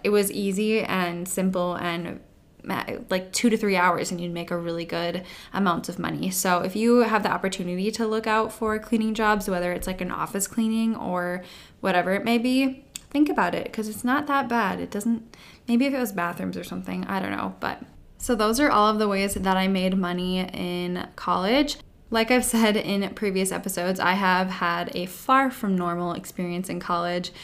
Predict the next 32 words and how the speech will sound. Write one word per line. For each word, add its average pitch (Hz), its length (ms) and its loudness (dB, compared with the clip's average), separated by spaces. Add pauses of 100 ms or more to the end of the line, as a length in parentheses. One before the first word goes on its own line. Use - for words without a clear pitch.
(240)
when 208 140 2
it 190 80 4
comes 190 240 2
to 190 80 0
transferring 190 640 0
and 196 80 0
everything. 196 560 0
So 180 440 0 (400)
that - 180 2
episode 233 360 2
is 254 100 2
coming 214 240 -2
soon. 185 360 0
I 185 140 0
just 185 200 -2
didn't 180 240 -2
want 175 160 0
to 180 40 0
do 175 300 -2
two 185 240 -2
college 196 360 0
episodes 226 440 0
back 220 260 2
to 233 80 -4
back, 233 360 4
but 180 280 2
I 180 80 2
do 196 220 0
really 196 200 2
want 180 140 0
to 180 80 -2
share 175 500 -4